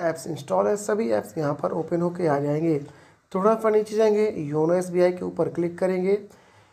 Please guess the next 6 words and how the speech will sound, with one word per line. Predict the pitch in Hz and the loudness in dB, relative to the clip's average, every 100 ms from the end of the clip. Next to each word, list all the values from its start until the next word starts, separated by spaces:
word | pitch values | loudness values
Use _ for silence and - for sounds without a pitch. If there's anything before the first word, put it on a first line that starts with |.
| _ - | _ -14
स्टोरेज | 196 - 190 202 208 | -14 -4 2 2 4
में | 220 214 | 0 0
क्लिक | 202 202 | -4 0
करेंगे, | 233 226 208 226 - - _ - | 0 2 0 -2 -6 -18 _ -4
क्लियर | 175 175 190 180 | 2 4 2 0
कैचे | 151 139 175 | -2 0 -4